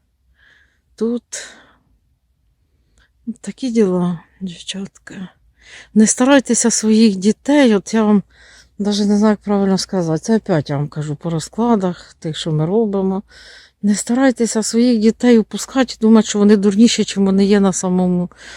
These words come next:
ділі. І не треба зараз там, знаєш, сидіти, витягувати, що це про мене. Не про кого я. Я зробила розклад і забула. Я можу, в общем, там одна, дві, три ситуації повторяються, от я можу,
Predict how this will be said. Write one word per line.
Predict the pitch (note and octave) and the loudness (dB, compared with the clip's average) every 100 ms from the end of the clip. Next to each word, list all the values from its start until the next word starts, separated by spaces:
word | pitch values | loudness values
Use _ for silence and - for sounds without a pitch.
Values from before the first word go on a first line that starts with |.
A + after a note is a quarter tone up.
| - | -14
ділі. | F3 E3+ D#3 F3+ | -2 0 2 4
І | G#3+ | 8
не | A#3 | 10
треба | B3+ B3+ A#3 | 8 8 4
зараз | G#3+ G#3+ - C#4 - | 2 -2 2 0 2
там, | G3+ G3+ - - - | 0 0 -4 -20 -8
знаєш, | F#3 F#3+ B3 A#3 - F#3+ - F#3+ | 0 6 8 8 2 -4 -6 -8
сидіти, | - G#3+ G#3 B3 G#3+ | -2 0 2 4 4
витягувати, | - A#3+ G#3 G#3+ G3 - - _ _ _ - - _ F#3 F#3+ | 4 4 4 4 2 -2 -18 _ _ _ -20 -20 _ -8 -4
що | F#3 G3 | -2 0
це | - | 4
про | A3 G#3+ | 4 6
мене. | G#3+ D#3+ C3 D3 F3+ - _ G3+ | 6 6 0 -6 -10 -12 _ 2
Не | A#3 | 2
про | - B3 | 4 0
кого | - E3 C#3+ | 2 0 0
я. | D#3+ D#3 | -4 0
Я | F3 G3+ | 2 4
зробила | A3 G#3+ A3+ G#3+ | 4 6 6 6
розклад | G#3 - A#3+ A3 | 2 0 0 0
і | |
забула. | F#3+ G3 E3 D3 C#3+ - - - - | 0 0 -2 -4 -4 -8 -20 -20 -6
Я | F#3+ | 6
можу, | A3 B3+ A3 | 8 8 6
в | G#3+ | 4
общем, | C#4+ A#3 - F#3 | 2 0 -2 2
там | G3 F#3+ | 2 2
одна, | F#3+ G#3 G3+ | 2 4 2
дві, | F#3+ | 0
три | G3 F#3+ | -2 -2
ситуації | - F#3 F#3+ F#3 F#3 | -4 -2 0 0 -2
повторяються, | - - A3+ B3+ A#3+ F3 | -10 -6 0 4 2 0
от | D#3+ | -2
я | F#3 | 0
можу, | G3 F#3 | 0 0